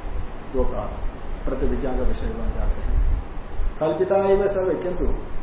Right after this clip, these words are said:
चित्तकाल वाला हो चाहे द्वय काल वाला हो, सबके सब कल्पित ही हैं, मिथ्या ही हैं सर्वे। विशेषो नान्य हेतु का, मिथ्यात्व में विशेष कोई अन्य हेतु से नहीं है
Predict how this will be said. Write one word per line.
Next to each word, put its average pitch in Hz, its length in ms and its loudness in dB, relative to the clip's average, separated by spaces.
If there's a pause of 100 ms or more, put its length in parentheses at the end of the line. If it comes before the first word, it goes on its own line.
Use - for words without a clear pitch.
(400)
चित्तकाल 165 500 4
वाला 190 300 6
हो 190 160 4
चाहे 185 220 4
द्वय 151 280 6
काल 147 260 6
वाला 117 220 4
हो, - 140 -2
सबके 170 360 0
सब 156 220 -2
कल्पित 131 380 -2
ही 147 100 0
हैं, 107 320 -4
मिथ्या - 300 -2
ही 127 180 2
हैं 107 380 -6 (480)
सर्वे। 110 260 -10 (120)
विशेषो 156 440 -6
नान्य 139 400 -8
हेतु 123 220 -8
का, 113 240 -6 (400)
मिथ्यात्व 147 600 2
में 123 240 -2 (360)
विशेष 147 300 0
कोई 156 140 0
अन्य 147 340 -2
हेतु 135 260 -4
से - 140 -4
नहीं 110 260 0
है 104 280 -4